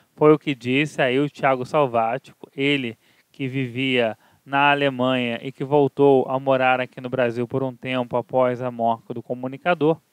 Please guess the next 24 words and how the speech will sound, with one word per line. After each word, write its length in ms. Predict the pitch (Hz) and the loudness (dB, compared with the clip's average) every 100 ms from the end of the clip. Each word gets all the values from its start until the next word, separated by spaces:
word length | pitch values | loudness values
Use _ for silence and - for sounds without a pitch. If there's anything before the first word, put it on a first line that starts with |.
| _ _ _ | _ _ _
e 60 | 151 | -12
que 120 | - | -10
frequentemente 840 | - 175 170 160 180 151 147 135 | -4 -4 -2 -6 -6 -4 -4 -6
fala 260 | - 135 139 | -2 0 0
sobre 280 | - 143 139 | -2 -4 -2
ele 280 | 123 127 - _ _ _ - | 0 -4 -10 _ _ _ -2
através 880 | 135 143 135 120 123 131 131 127 - _ _ _ | -2 2 0 2 2 2 2 -2 -10 _ _ _
das 300 | 139 160 160 | 2 4 2
redes 260 | 156 156 - | -2 -4 -4
sociais. 640 | 165 - 185 110 98 - _ _ _ _ | -6 -2 0 0 -4 -18 _ _ _ _
Ainda 280 | 139 151 170 | -4 -2 0
sobre 200 | 180 165 | 0 -2
o 60 | 165 | -2
tema 300 | 165 175 170 | -2 0 0
namoro, 580 | 190 180 151 160 180 - _ _ _ | 0 4 8 10 8 0 _ _ _
Thiago 300 | - 170 180 | 4 6 6
fez 200 | 170 180 | 2 0
mistério 720 | 165 202 - - 160 160 139 | 0 -4 -6 0 2 2 0
sobre 300 | 127 147 139 | 0 -2 -2
o 20 | 147 | -4
status 640 | - 135 127 139 156 143 | 0 0 0 -2 -10 -8
do 100 | 143 | 2
atual 480 | 165 - 151 139 147 | 2 2 4 6 6
perguntado, 1000 | - 160 160 180 165 151 147 135 117 | 2 -4 -4 -10 0 4 6 4 0